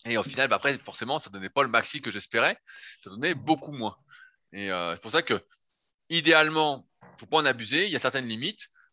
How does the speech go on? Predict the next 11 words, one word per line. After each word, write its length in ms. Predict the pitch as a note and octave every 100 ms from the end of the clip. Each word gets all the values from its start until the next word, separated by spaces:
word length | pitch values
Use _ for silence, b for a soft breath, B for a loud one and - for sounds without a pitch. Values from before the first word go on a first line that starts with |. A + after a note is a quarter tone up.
| -
Euh, 100 | G2+
je 80 | -
pense 200 | E3 -
que 200 | A#2 G2+ b b _ _ _ _
on 60 | C#3
devrait 160 | B2 A#2+
pas 140 | F3
faire 140 | F#3
de 60 | D3+
rest 220 | D#3 D3
pause 220 | E3 D3+